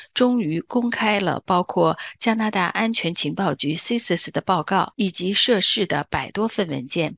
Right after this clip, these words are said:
sis 的报告显示，当时在温尼伯国家微生物实验室工作的邱香果和中国官员秘密会面，提供机密科学信息。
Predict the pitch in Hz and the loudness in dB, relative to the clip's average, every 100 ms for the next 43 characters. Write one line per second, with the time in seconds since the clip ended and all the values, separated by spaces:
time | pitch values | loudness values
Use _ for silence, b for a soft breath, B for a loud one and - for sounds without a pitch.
0 | _ - - 240 220 - 185 202 175 160 | _ -4 0 2 0 0 -2 0 0 0
1 | - 165 143 - 170 156 _ B B 180 | 0 -2 2 2 2 -2 _ B B -2
2 | 180 - 156 175 165 175 214 202 180 156 | 0 -2 0 2 2 2 0 0 0 0
3 | - 156 156 180 175 226 220 240 233 190 | 0 -2 -2 -2 0 0 0 0 -2 0
4 | - 190 185 - - 180 190 185 151 143 | 0 0 0 -2 -2 -6 -2 0 0 -2
5 | - 208 202 214 220 156 139 - B B | 0 0 0 -2 -2 -2 -2 -6 B B
6 | B 185 196 262 277 196 185 214 220 151 | B 2 2 2 0 0 0 -2 0 -2
7 | 143 - 170 151 156 170 165 180 185 - | -2 -4 -2 -2 0 0 0 2 0 -2
8 | - - 160 180 175 - 233 220 160 - | -8 -4 0 0 0 0 2 2 0 -2
9 | 156 147 139 165 143 - 175 190 | -2 0 0 0 0 0 0 -6